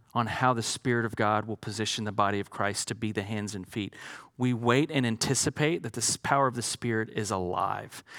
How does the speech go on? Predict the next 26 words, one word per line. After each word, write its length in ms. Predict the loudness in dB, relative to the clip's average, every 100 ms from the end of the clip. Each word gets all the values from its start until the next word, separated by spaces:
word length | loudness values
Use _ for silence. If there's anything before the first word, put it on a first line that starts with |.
| -2
And 120 | 0 6
we 120 | 6
don't 140 | 6
get 160 | 4 0
to 100 | -2
choose 680 | 0 0 0 -2 -4 -6 -8 -12 -18 -2
if 200 | -2 2
we're 420 | 4 4 4 0 -10 -20 -20 _ _
to 120 | -4
do 220 | 2 4
it 100 | 4 4
outwardly 500 | 6 6 4 4 4
and 80 | 4
it's 120 | 4
a 80 | 4
loud 400 | 8 10 8 6
boom 320 | 2 4 2
or 180 | 2 0
if 140 | 0
it's 120 | -4 -4
through 180 | -6
conversations 1000 | -2 -2 0 0 0 0 0 0 0 0 -2
that 120 | -2
are 80 | -2
more 160 | -6
calming. 600 | -6 -6 -4 -4 -4 -10